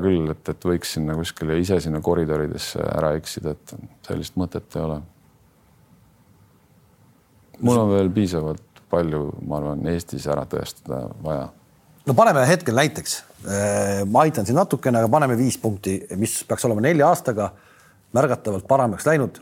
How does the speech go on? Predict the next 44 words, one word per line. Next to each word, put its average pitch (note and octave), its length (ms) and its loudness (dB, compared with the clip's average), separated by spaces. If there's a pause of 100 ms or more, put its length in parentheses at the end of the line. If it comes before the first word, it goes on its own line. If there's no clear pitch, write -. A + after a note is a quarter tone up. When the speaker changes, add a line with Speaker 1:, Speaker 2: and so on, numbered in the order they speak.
Speaker 2:
On G#3 80 6
neli E3+ 200 6
aastat G2 240 -2
su-, F2 240 -10
see - 120 -6
presidendi G2 380 -4
esimene F#2 240 -4
aeg? B2+ 140 6
Speaker 1:
Jaa, C3+ 180 8
neli A#2+ 220 6
aastat. A2 160 4
Speaker 2:
Neli B2+ 120 4
aastat, G2 200 -2
nii, A2 240 2
okei. F2 240 -4
Naised F3+ 420 4 (300)
hakkavad C3 480 2
pilti C3 280 2
tulema. E2+ 240 -6
See C3+ 120 2
on E3+ 40 6
esimene B2 300 2
asi, G2+ 160 -2
mis G2+ 160 -4 (100)
ma A2+ 120 4
arvan, A2+ 200 2
et G2+ 120 -4
siis G#2 180 -6
peaks A#2+ 220 0
olema G#2+ 180 0
nelja A#2 220 4
aastaga G#2+ 240 -2
näha, A#2 140 2 (340)
sest - 160 -6
see B2+ 100 0
on A#2+ 80 4
kõige A2 160 2
selgem B2+ 380 2
asi, B2 160 0
mis F#2+ 100 -8
sa G2 80 -4
oled F2 140 -4
rääkinud. - 380 -16 (640)
Äh, G#2 280 2